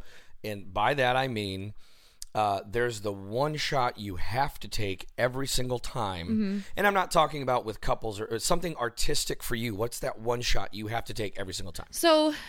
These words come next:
Speaker 2: there's a couple. I mean, there's definitely certain shots throughout the day, like, through different portions. Like, there's
Speaker 1: Mm-hmm.
Speaker 2: definitely, like, the getting ready shots of, like, the mom or people helping the bride,
Speaker 1: Mm-hmm.
Speaker 2: like, get dressed and
Speaker 1: Mm-hmm.
Speaker 2: those kind of shots.
Speaker 1: Right.
Speaker 2: And,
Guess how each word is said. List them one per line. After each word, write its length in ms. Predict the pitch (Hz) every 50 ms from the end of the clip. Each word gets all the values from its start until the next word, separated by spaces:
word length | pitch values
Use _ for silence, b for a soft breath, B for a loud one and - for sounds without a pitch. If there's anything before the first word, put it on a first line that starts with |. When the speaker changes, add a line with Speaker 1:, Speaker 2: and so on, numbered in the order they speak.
| B B B
Speaker 2:
there's 180 | 175 320 311 339
a 60 | 339
couple. 260 | - 277 247 - 226
I 200 | 202 196 196 226
mean, 180 | 254 254 254 240
there's 160 | 269 269 -
definitely 880 | - 262 262 - 277 277 269 254 220 233 240 240 233 233 233 240 233 B B B B B B B B _ _ _ -
certain 420 | - - - - 285 247 233 233 220
shots 400 | - - 233 202 196 185 - -
throughout 280 | - 208 202 190 185 -
the 60 | 190
day, 380 | 175 180 170 156 139 139 143 175
like, 260 | 185 185 175 - -
through 220 | - 220 202 196
different 420 | - 185 175 208 185 - 190 175 -
portions. 400 | - 175 170 - 156 151 147 185
Like, 140 | 175 170
there's 140 | 185 185 170
Speaker 1:
Mm-hmm. 60 | - 175
Speaker 2:
definitely, 400 | 170 - 196 190 185 180 180 180 B B B B B B B
like, 140 | 208 208 175
the 80 | 214
getting 260 | 190 196 202 190 190 185
ready 160 | 175 175 175
shots 380 | 165 - 175 156 147 151 -
of, 120 | 180 165 175
like, 360 | 170 165 160 156 160 - - b b b b b b b -
the 60 | 196
mom 400 | 208 208 196 190 175 170 165 160
or 80 | 160
people 320 | 165 - - 247 208 240 202
helping 480 | 175 - 214 208 196 - 208 190 185
the 80 | 180 175
bride, 580 | 175 180 170 170 165 165 165 165 160 160 156 165
Speaker 1:
Mm-hmm. 240 | 165 165 - -
Speaker 2:
like, 180 | 202 180 165 165
get 160 | 175 165 165
dressed 420 | - 175 165 160 156 160 - - 170
and 220 | 165 165 160 160
Speaker 1:
Mm-hmm. 100 | 160 -
Speaker 2:
those 320 | 202 196 196 190 190 -
kind 220 | - 180 180 175 170
of 60 | 160
shots. 400 | - - 170 156 160 156 - -
Speaker 1:
Right. 100 | - 170
Speaker 2:
And, 220 | 160 156 156 156